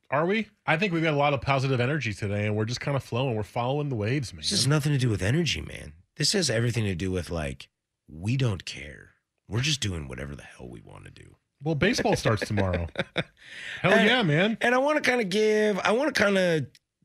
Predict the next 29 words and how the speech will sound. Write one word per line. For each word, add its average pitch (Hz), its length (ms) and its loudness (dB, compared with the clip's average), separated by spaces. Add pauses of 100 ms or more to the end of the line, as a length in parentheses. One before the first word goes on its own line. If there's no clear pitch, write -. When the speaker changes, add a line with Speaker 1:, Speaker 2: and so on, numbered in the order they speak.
(420)
Speaker 2:
g-, 135 160 -6
give 180 260 0
a 185 60 2
second 156 360 2
to 117 80 -2
some 143 220 0
teams 175 380 0
that 151 100 0
we 147 80 2
wanna 139 220 2
look 123 200 0
at. 76 200 -4 (760)
Teams 240 400 0
that 196 240 0
might 160 480 0
excite 147 520 2
you 143 180 0
that 123 160 0
you 120 100 0
don't 113 200 2
expect. - 400 -2
So 120 100 0
here's 196 300 0
the 226 80 -2
teams 175 340 0
that 131 120 0
are 117 80 0
not 117 680 0
allowed 113 640 2